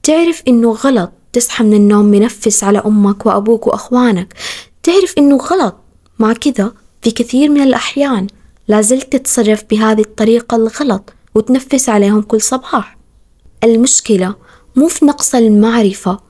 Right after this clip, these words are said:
بقدر ما هي نقص الحكمة. إذا كنت تبحث عن الحكمة فراقب الحيوانات العفوية والمرحة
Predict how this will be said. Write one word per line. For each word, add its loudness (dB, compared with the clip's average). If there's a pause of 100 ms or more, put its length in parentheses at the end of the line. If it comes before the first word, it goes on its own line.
(240)
بقدر 0
ما 2
هي 2 (360)
نقص 0
الحكمة. -2 (680)
إذا 2
كنت -2
تبحث -2
عن 2
الحكمة -4 (380)
فراقب 0
الحيوانات 0 (340)
العفوية 0
والمرحة 0